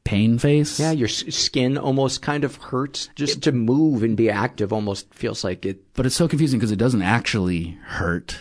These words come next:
Speaker 2: Right.
Speaker 1: But it does? <laughs>
Speaker 2: I, I think one of the closest ones f-, for me to describe it is that the smallest activities feel like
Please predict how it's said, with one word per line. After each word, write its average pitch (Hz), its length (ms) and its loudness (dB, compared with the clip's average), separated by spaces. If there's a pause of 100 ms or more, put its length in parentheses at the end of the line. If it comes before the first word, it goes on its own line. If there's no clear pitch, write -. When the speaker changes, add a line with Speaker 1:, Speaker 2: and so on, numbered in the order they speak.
Speaker 2:
Right. 92 180 -8 (140)
Speaker 1:
But 110 140 2
it 87 320 -4 (580)
does? 180 840 -2
<laughs> - 40 -10 (1700)
Speaker 2:
I, 139 240 0
I - 20 2
think 214 220 0
one 196 160 2
of 160 80 0
the 139 80 2
closest 143 580 0
ones 113 420 0
f-, - 80 -20
for - 400 -8
me 127 360 4
to - 160 -6
describe 110 640 0
it 107 260 -2
is 101 220 -2
that 104 280 -4 (200)
the 107 100 -2
smallest 131 720 -2 (160)
activities 104 800 -4 (320)
feel 131 600 0
like 104 600 -2